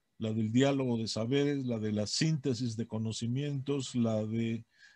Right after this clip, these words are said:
la superación del eurocentrismo, para ir creando una nueva civilización donde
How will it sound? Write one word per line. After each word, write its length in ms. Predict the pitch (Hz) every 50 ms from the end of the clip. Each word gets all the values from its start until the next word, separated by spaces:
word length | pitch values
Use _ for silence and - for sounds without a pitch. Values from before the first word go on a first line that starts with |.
| _ _ -
la 200 | 117 110 113 113
superación 720 | - 123 110 - 117 110 110 107 - - 135 143 147 139
del 200 | 131 127 113 117
eurocentrismo, 1160 | 113 113 113 120 117 - - 110 113 107 - 135 143 156 160 139 135 143 139 143 143 143 - _ _ _ _ _ _ _ _ _ _ _ _ _ _ _ _ _ _ _ _ _ _ _ _ _ _ _ _ _ _ _ _ _ _ _ _ _ _ _ _ _ _ _ _ _ _ _ _ _ _ _
para 200 | - 131 127 135
ir 160 | 143 143 - -
creando 640 | - 139 143 139 143 151 151 151 143 143 139 139 139
una 580 | 139 139 147 147 143 139 135 127 120 117 117 -
nueva 320 | 131 135 147 147 147 143
civilización 1080 | - - 135 123 123 120 120 117 113 - - 113 - 147 143 143 143 143 143 143 143 131
donde 840 | 117 117 107 117 113 117 120 120 117 107 113 113 113 113 113 101 -